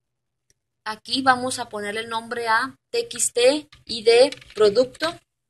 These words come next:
para tomarlo de la caja de texto de ahí. Aquí en vez de nombre guion bajo cliente va a ser nombre guion bajo producto. Y aquí va a ser T X T nombre producto para tomarlo de la caja de texto. Lo que está en Vervelok es,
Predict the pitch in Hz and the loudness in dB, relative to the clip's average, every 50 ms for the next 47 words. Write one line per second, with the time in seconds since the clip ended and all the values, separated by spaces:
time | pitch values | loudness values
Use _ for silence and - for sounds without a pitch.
0 | _ _ _ _ _ - 214 214 214 214 214 208 202 202 202 226 240 240 226 214 | _ _ _ _ _ 0 0 0 0 0 -4 -4 -4 -4 -2 0 -2 0 0 0
1 | 208 - 208 202 - 240 226 214 208 202 - 208 202 - - - 226 220 202 202 | 0 -2 -4 -4 0 0 0 0 0 -2 -6 -6 -6 -6 -10 -6 -2 0 2 2
2 | 214 254 302 330 - 226 220 - - 220 233 240 233 233 233 226 247 240 226 226 | 2 0 -2 -4 -6 -10 -10 -10 -10 -10 -10 -8 -6 -6 -4 -2 -2 -4 -4 -4
3 | 233 233 247 240 233 233 220 - 233 233 - 240 240 240 - 247 240 233 233 240 | -6 -4 -4 -4 -4 -4 -8 -8 -8 -10 -10 -10 -12 -8 -6 -4 -2 -2 -2 -4
4 | 240 220 220 226 233 240 247 254 254 254 240 240 240 240 - - 220 220 208 233 | -8 -8 -6 -6 -4 2 4 4 4 4 2 0 0 0 -2 0 0 2 4 4
5 | 277 262 - _ 302 320 320 - _ _ _ _ _ _ - - - - _ _ | 2 0 -2 _ -8 -8 -8 -8 _ _ _ _ _ _ -20 -20 -20 -20 _ _
6 | - 226 226 226 - 233 240 240 247 247 240 - 240 240 240 - _ 247 247 247 | -6 -6 -6 -4 -6 -8 -2 0 0 0 2 0 -2 -2 -4 -2 _ 2 2 2
7 | 247 254 254 - - - 247 254 254 254 240 240 240 247 247 240 254 262 294 294 | 0 -6 -8 -6 -2 2 2 2 2 0 -4 -6 -8 -8 -4 -2 -2 -2 -2 -2
8 | 294 _ _ _ _ _ _ _ _ _ _ _ _ _ _ _ _ _ _ _ | -8 _ _ _ _ _ _ _ _ _ _ _ _ _ _ _ _ _ _ _
9 | _ _ _ _ _ _ _ _ - - - - - 214 214 202 254 254 - - | _ _ _ _ _ _ _ _ -20 -20 -14 -2 0 2 4 4 4 2 2 -2
10 | 311 302 - 262 247 226 226 220 208 202 202 208 226 240 240 233 226 208 190 190 | -4 0 2 4 4 4 2 0 -2 -2 -2 -2 0 -2 -4 -2 0 -2 -2 -2
11 | - 214 208 - - 233 220 226 - 220 220 220 - - - 294 302 294 - 233 | -4 -4 -6 -4 -4 -6 -6 -4 -4 -4 -4 -4 -6 -8 -6 -8 -8 -8 -10 -12
12 | 226 - 220 190 - 240 254 254 269 269 269 269 269 269 285 277 - _ - 226 | -12 -12 -14 -10 -8 -6 -2 2 2 2 4 2 2 0 0 -2 -4 _ -14 -10
13 | 220 - | -10 -10